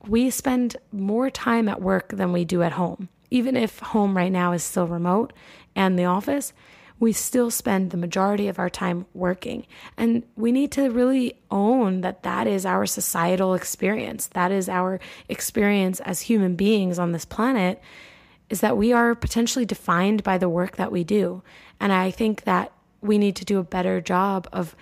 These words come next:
preparing people for, quote unquote, the real world, so they're not just being terminated for mistakes and thrown out into the world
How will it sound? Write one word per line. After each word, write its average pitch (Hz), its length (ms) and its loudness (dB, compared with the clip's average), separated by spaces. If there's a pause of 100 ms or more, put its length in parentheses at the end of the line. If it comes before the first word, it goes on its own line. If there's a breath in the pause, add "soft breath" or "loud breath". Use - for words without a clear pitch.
(160 loud breath)
preparing 208 560 0
people 185 320 -2
for, 180 560 -2
quote 208 240 2
unquote, 208 540 -2
the 190 140 0
real 190 300 2
world, 185 460 4
so - 100 -10
they're 190 180 2
not 196 240 0
just - 220 -2 (360 loud breath)
being 196 220 2
terminated 202 640 0
for 190 140 -2
mistakes 185 760 -2
and 190 180 -4
thrown 202 360 2
out 185 200 0
into 185 200 -4
the 185 80 0
world 196 400 2